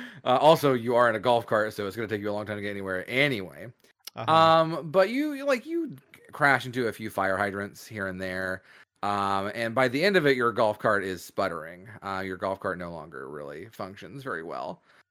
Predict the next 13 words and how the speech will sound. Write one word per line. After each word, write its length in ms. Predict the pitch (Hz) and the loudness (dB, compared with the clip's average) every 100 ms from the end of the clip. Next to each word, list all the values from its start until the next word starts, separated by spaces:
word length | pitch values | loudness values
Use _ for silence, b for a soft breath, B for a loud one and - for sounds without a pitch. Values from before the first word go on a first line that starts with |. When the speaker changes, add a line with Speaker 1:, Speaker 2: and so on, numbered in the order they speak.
| - | -2
Speaker 1:
But 640 | 110 285 202 226 - - - _ _ _ _ _ _ - | 6 8 8 4 -2 -16 -20 _ _ _ _ _ _ -6
you 140 | 143 | -4
do 180 | 147 214 | -2 2
find 240 | 185 180 | 4 4
yourself 600 | 165 - 135 120 139 - _ _ _ - | 0 2 4 4 0 -8 _ _ _ -12
in 80 | - | -2
front 200 | 151 139 | 2 2
of 60 | |
the 60 | 120 | 0
governor's 500 | 110 139 131 131 120 | 4 4 4 0 -4
mansion, 560 | 110 101 101 110 143 180 | -4 -6 -6 -8 -8 -12
which 220 | - 107 110 | -8 -6 -4
is 320 | 107 104 98 | -6 -6 -10